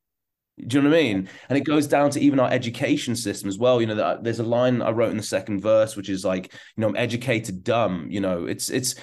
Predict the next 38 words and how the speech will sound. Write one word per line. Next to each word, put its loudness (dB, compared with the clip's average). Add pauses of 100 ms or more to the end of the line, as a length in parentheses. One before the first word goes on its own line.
(140)
we're, 2
we're 2
edu-, -2 (300)
in -2
England, 2
we're 4
not 4
even 2
taught 0
about -2
politics. -6
You 2
know, 6
we're 2
not 2
even 2
taught 0
about, 0
like, 0 (100)
really 4
our 2 (320)
fundamental, 2
uh, 0
needs 2
as, -6
as, -4
as -4
a -4
per-, 2
as -2
a, -2 (240)
as -6
a -6
civilian, -2
you -4
know, 0 (200)
about -6
taxes -4